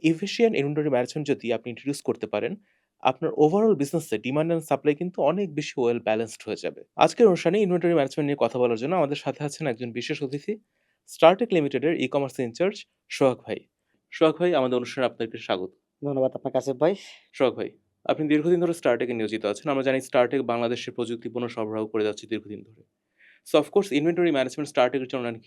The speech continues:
Speaker 1: হিউজ একটা প্রক্রিয়া। But যদি আমরা একটা তরুণ উদ্যোক্তার কথা চিন্তা করি, যে আজকে হয়তো একটা ছোট, আহ, Facebook পেজ খুলে বা একটা ওয়েবসাইট খুলে ব্যবসা শুরু করেছে,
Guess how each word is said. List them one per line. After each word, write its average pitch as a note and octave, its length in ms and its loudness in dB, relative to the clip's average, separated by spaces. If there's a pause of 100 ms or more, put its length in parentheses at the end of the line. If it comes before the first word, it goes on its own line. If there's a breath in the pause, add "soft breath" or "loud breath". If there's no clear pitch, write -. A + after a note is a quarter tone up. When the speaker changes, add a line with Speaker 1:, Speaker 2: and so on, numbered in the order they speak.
Speaker 1:
হিউজ A#2 260 -2
একটা G2 280 -4
প্রক্রিয়া। G2 440 -10 (640)
But C#3 100 4
যদি D3+ 380 2
আমরা F#3+ 220 2
একটা F3+ 220 0 (120)
তরুণ D#3 300 2
উদ্যোক্তার C3 440 -2
কথা B2+ 160 -4
চিন্তা G#2+ 300 -6
করি, - 220 -4
যে D3 160 2
আজকে A#2 260 0
হয়তো A#2+ 200 -2
একটা A#2 440 0
ছোট, B2 240 -4
আহ, A2+ 500 -2
Facebook A#2 340 -2
পেজ C3 320 -2
খুলে A#2 160 0
বা A2 60 -2
একটা A2 120 -2
ওয়েবসাইট A2 360 -6
খুলে A2 140 -4
ব্যবসা G#2 260 -4
শুরু - 240 0
করেছে, G#2+ 400 -4